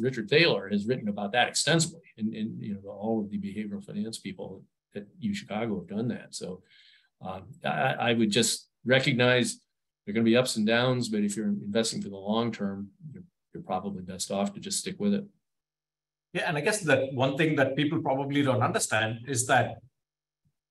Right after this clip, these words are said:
Speaker 2: the price of being invested has come down so much, right? I mean, did you ever expect that the cost of, you know, like, uh, investing in the S and P five hundred would be what it is today? It's kind of incredible, right?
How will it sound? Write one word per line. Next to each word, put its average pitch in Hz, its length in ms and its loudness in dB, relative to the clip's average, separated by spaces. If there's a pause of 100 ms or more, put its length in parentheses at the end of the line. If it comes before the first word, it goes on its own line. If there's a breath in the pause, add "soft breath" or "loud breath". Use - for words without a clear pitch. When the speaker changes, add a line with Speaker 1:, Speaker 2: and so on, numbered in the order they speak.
Speaker 2:
the 143 80 -4
price 214 500 2
of 127 180 2
being 143 220 4
invested 139 440 0
has 131 120 2
come 143 240 -2
down 123 220 4
so 160 320 6
much, - 260 2
right? 131 380 2
I 151 60 -4
mean, 151 200 2
did 139 160 2
you 202 80 2
ever 214 180 2
expect 185 420 -4
that 165 120 -2
the 143 140 4
cost 160 420 0
of, 139 140 0 (100)
you 156 80 -4
know, 139 180 4
like, 135 240 2
uh, 131 40 2
investing 135 460 0
in 127 80 -4
the 123 80 2
S 117 120 0
and 131 140 -4
P 135 160 -4
five 127 180 4
hundred 127 260 -2
would 120 120 -2
be 127 100 2
what 120 220 2
it 120 100 -2
is 123 140 -2
today? 117 440 -8
It's - 140 -12
kind 139 140 -6
of 117 60 -4
incredible, 117 480 0
right? - 240 -6